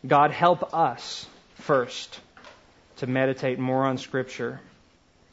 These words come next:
so that we can teach our counselees and our disciplees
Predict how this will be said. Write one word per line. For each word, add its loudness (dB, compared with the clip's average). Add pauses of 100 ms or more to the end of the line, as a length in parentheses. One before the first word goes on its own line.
(1120)
so -2
that 0
we -4 (100)
can -2
teach -4
our 0
counselees -2
and -4
our -4
disciplees -4